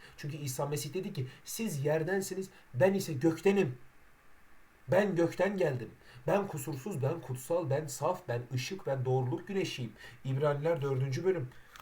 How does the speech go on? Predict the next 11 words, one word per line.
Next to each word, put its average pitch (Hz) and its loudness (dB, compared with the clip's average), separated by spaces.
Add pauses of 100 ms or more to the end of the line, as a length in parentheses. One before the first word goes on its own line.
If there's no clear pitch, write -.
(200)
on 147 0
beşinci 147 0
ayette 170 0
şöyle 190 2
diyor 196 2
Mesih 127 -2
ile 127 -2
ilgili. 110 -6 (2500)
Dörde 117 2
on 143 -4
beş. 139 0